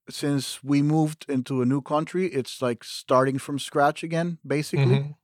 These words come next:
Speaker 1: So we're both trying to be as patient as we can, because living in Salem is very much more affordable than Brooklyn, for example.
Speaker 2: Mm-hmm.
Speaker 1: So right now,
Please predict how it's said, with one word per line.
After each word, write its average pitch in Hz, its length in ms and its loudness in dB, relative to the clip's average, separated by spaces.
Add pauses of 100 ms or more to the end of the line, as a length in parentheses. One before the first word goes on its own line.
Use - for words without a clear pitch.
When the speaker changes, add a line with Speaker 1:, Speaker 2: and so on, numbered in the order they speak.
(100)
Speaker 1:
So 135 420 6
we're 143 260 2
both 143 520 2 (240)
trying 139 240 0
to 139 120 -6
be 127 300 0
as 120 180 -2
patient 135 760 -4 (140)
as 113 260 -6
we 123 140 -4
can, 135 420 -2 (300)
because 135 420 -4
living 196 440 2
in 185 360 0
Salem 208 640 2 (400)
is 131 380 -2 (340)
very 139 840 0 (200)
much 131 420 -2
more 123 680 0 (100)
affordable 120 680 2
than 113 160 -2
Brooklyn, 123 600 -2 (120)
for - 220 -12
example. 117 500 -8 (460)
Speaker 2:
Mm-hmm. 127 380 -2 (180)
Speaker 1:
So 135 640 4 (180)
right 135 340 2
now, 160 420 2